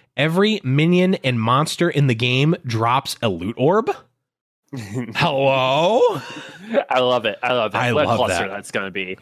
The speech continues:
Speaker 1: That
Speaker 2: What a cluster that's gonna be. It's gonna be great.
Speaker 1: It's gonna
Speaker 2: I'm
Speaker 1: be
Speaker 2: so
Speaker 1: great.
Speaker 2: excited for that.
Speaker 1: Uh, spe-
Speaker 2: I, I mean, like, I, like, that's the thing. Like, there's nothing really going into detail here. It's gonna be a cluster. Everyone gonna be rich.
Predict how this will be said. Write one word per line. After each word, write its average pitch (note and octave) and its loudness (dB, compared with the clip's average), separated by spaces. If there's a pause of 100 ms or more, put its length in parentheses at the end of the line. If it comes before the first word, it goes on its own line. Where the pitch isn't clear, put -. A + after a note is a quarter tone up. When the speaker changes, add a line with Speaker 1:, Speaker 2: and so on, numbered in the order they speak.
Speaker 1:
That F#2 0
Speaker 2:
What A2 2
a - -8
cluster C3+ 0
that's G#2 -2
gonna G2 -4
be. F#2+ -6
It's F#2+ -4
gonna C#3+ -2
be G#2+ -10
great. F2+ -6
Speaker 1:
It's F#2+ -4
gonna C3 0
Speaker 2:
I'm - -6
Speaker 1:
be F2+ -2
Speaker 2:
so C3+ 0
Speaker 1:
great. A2+ 0
Speaker 2:
excited G2 -4
for F#2+ -20
that. F#2 -8
Speaker 1:
Uh, F#2 0
spe- - 0
Speaker 2:
I, F3+ 0
I F3+ -4
mean, F#3 0
like, E3 -2 (540)
I, F#3 0
like, F#3 2
that's G3+ 0
the A3 0
thing. E3+ -2
Like, D3 0
there's D#3 -2
nothing F3+ -2
really F3+ 2
going C#3+ 4
into G#2 -6
detail B2+ -2
here. F#3 0
It's D3+ -2
gonna G#3 2
be C3+ 0
a A2 0
cluster. A2 -2
Everyone F3 0
gonna D3 0
be G#2+ -4
rich. C3+ -2